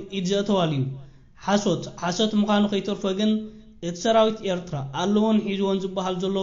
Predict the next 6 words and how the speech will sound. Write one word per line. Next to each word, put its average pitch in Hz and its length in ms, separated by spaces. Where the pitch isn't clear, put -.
ቦታታት 185 500
ትግራይ 202 320
ትማሊ 196 320
ባንኪ 202 380
ኣንበሳ 208 460
ኢትዮጵያ 180 440